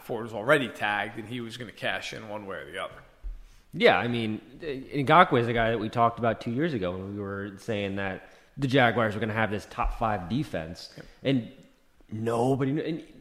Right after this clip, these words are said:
Speaker 2: even then, like, he was a big piece of that team. So if he hits the market, you don't even need to look outside of the state of Florida for somebody that will wanna go get him. Like, if I'm Todd Bowles and I'm looking at Ngakoue's out on the market,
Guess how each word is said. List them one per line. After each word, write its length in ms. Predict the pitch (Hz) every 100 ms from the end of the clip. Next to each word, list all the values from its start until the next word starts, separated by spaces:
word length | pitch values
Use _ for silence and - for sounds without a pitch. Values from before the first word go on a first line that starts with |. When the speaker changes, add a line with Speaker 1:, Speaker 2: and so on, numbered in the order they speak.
| -
Speaker 2:
even 280 | 247 285 254
then, 220 | 320 262
like, 160 | 143
he 160 | - 233
was 180 | 254 185
a 40 |
big 520 | 131 - 143 156 160
piece 300 | - 165 170
of 80 | 165
that 240 | 170 175 -
team. 300 | 214 349 -
So 180 | 170
if 80 | 147
he 140 | 156 156
hits 220 | 208 -
the 100 | 135
market, 520 | 117 196 233 104 98 - - - -
you 100 | -
don't 120 | 175 233
even 120 | 190
need 80 | 185
to 60 |
look 200 | 180 185
outside 360 | 190 185 185 175
of 80 | 160
the 40 |
state 260 | - 170 175
of 80 |
Florida 420 | - - 139 220 170
for 100 | 107
somebody 280 | 117 107
that 140 | 101 98
will 120 | 110
wanna 180 | 107 98
go 160 | 101
get 180 | 92 101
him. 140 | 95 95
Like, 140 | 95
if 80 | 104
I'm 100 | 165
Todd 320 | 170 170 143
Bowles 460 | 127 131 175 202 -
and 100 | 113
I'm 140 | 117 147
looking 200 | 147 151
at 360 | - - 117
Ngakoue's 560 | 131 123 123 139 151 135
out 100 | 131
on 80 | 131
the 60 |
market, 420 | 98 104 120 196